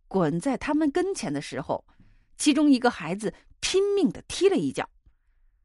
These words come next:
球状闪电就像被踢飞的足球一样，从牛棚里弹向了天空，在几十米以外的地方爆炸了。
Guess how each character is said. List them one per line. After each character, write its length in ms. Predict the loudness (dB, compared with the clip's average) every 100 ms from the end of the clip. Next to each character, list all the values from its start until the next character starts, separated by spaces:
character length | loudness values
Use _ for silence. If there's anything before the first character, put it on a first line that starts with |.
| _ 0
球 160 | 6 8
状 160 | 6
闪 280 | 2 2 2
电 260 | 2 4 6
就 140 | 4
像 180 | 4 2
被 140 | 2
踢 240 | -2 -2 0
飞 120 | 0
的 120 | -2
足 280 | -4 -6 -6
球 240 | -2 -2
一 180 | -2 -2
样， 140 | -2 -4 _ _
从 340 | -6 0 4 6
牛 200 | 6 2
棚 320 | -4 -2 0
里 140 | -2 -4 _ -10
弹 280 | -6 -4 -4
向 220 | -2 -4
了 80 | -4
天 240 | -6 -8
空， 260 | -4 -4 -4 _ _ _ _ _ _ 0
在 120 | 0
几 160 | 2 0
十 180 | 4 6
米 300 | 6 4 2
以 40 |
外 140 | 0 0
的 80 |
地 200 | -2 -6
方 200 | -6 -6 -8 _ -4
爆 180 | -4 -2
炸 260 | -4 -4
了。 160 | -8